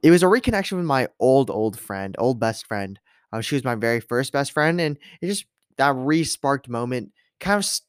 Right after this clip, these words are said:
just gave me this idea, like, like, "Wow, time exists." <laughs> You know, just,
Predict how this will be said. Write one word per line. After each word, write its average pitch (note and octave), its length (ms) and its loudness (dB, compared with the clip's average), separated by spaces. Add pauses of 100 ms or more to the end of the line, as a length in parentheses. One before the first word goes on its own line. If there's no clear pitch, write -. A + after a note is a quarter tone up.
(140)
just D3+ 180 -6
gave F#3 200 4
me F3+ 60 0
this E3+ 120 -2
idea, D3 320 -2
like, A2+ 180 -4
like, G#2 240 -4 (340)
"Wow, G#2+ 340 -2 (420)
time F3+ 360 0
exists." B2+ 840 -6 (420)
<laughs> - 80 -6 (1000)
You C#3+ 120 2
know, G3 160 6
just, - 260 -6